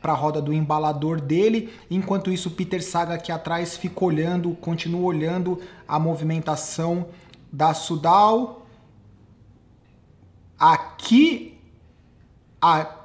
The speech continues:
após essa curva, tendo feito essa curva, todos os ciclistas, eles já estão na reta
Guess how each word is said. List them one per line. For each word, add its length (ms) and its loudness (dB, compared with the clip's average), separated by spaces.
após 480 2
essa 220 -2
curva, 600 4
tendo 300 6
feito 260 4
essa 180 0
curva, 440 2
todos 280 2
os 120 0
ciclistas, 720 -2
eles 320 0
já 320 4
estão 560 0
na 200 -2
reta 600 -2